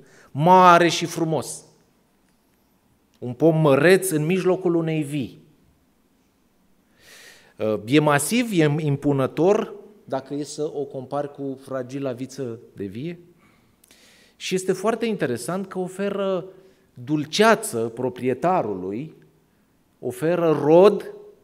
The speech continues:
înaintea strugurilor. Și îmi și imaginez acel smochin așezat într-o vie, uh, și către el o cărare destul de bătătorită. Știți că e așa cam ca, uh,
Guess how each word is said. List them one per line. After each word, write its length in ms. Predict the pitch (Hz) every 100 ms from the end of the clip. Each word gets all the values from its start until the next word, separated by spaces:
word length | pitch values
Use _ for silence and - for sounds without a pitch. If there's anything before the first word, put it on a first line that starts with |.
| _ _
înaintea 440 | 165 180 202 202
strugurilor. 640 | 202 - 190 110 95 76 67 _ _ _ _ _ _ _ _ _ _ _ _ _ _ _ _
Și 260 | - - 190
îmi 240 | 185 202
și 180 | 202 254
imaginez 640 | 240 208 151 151 180 214
acel 360 | 170 151 202 190
smochin 500 | - 147 131 214 220
așezat 480 | 143 127 120 175 175
într-o 280 | 156 151
vie, 600 | 120 143 226 165 123 160 - - - _ _ _ _ _ _ _ _ _
uh, 360 | - 113 117 117 117 - _ _ _ _ _
și 200 | - 143
către 400 | - 220 208 175
el 180 | 208 208
o 100 | 196
cărare 580 | - 175 175 226 214
destul 420 | 202 190 - 220 202
de 120 | 202
bătătorită. 760 | 165 190 196 190 202 208 -
Știți 280 | 113 - 185
că 100 | -
e 160 | 160 156
așa 240 | 147 185
cam 240 | 180 151 139
ca, 440 | 147 139 135 120 - - _
uh, 360 | - 113 117